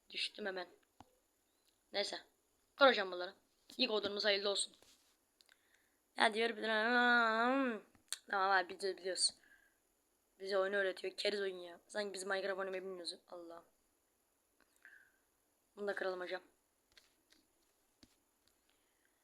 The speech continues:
Ha, bize gösteriyor işte, bodunda ne yapacaksın, yak bunu falan.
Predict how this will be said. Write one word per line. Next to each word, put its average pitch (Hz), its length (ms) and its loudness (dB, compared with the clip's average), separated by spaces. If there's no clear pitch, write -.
Ha, 202 240 8
bize 214 160 -2
gösteriyor 202 440 0
işte, 190 320 0
bodunda 190 320 -4
ne 190 60 0
yapacaksın, 190 500 2
yak 190 260 -4
bunu 185 220 -4
falan. 226 220 0